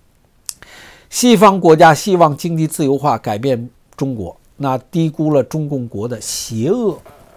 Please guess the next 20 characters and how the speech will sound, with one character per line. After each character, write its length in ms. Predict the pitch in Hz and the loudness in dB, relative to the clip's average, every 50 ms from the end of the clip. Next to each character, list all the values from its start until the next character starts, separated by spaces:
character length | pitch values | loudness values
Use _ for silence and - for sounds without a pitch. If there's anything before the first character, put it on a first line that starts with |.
| _ _ _ _ _ _ _ _ _ _ _ _ _ _ _ | _ _ _ _ _ _ _ _ _ _ _ _ _ _ _
啊， 160 | - 139 117 113 | -4 -4 -4 -2
我 160 | - 113 117 | -4 -6 -4
觉 160 | - 143 147 | -2 -2 0
得 180 | 151 160 156 165 - _ _ _ _ _ _ _ - _ _ | 2 2 0 0 -6 _ _ _ _ _ _ _ -20 _ _
暴-， 360 | - 226 180 147 139 139 135 - _ _ - - | 6 8 8 6 4 2 -2 -8 _ _ -8 4
暴 300 | - - 180 147 135 135 | 6 8 8 8 6 2
徒、 440 | 123 - - - 110 117 139 160 339 - | -2 -6 -12 -12 -8 -8 -6 -8 -8 -6
流 240 | 156 139 143 156 185 | -2 0 0 0 0
氓 320 | 190 165 135 110 139 156 | -2 -4 -4 -6 -6 -6
的 80 | 147 120 | -8 -8
邪 340 | - - - - 110 113 | -8 -10 -10 -8 -6 -6
恶 160 | 147 165 147 113 | -4 -4 -6 -6
程-， 200 | - - 117 131 | -8 -14 -16 -16
生 260 | 117 - - 185 185 196 | -14 -8 -6 -4 -4 -4
命 160 | 196 170 139 | -4 -4 -6
邪 200 | 113 - - 120 | -8 -8 -6 -4
恶 120 | 143 170 151 | -4 -2 -4
的 80 | 113 | -4
本 180 | 98 - 98 - _ _ _ | -6 -10 -16 -18 _ _ _
质。 160 | - 98 92 | -18 -18 -18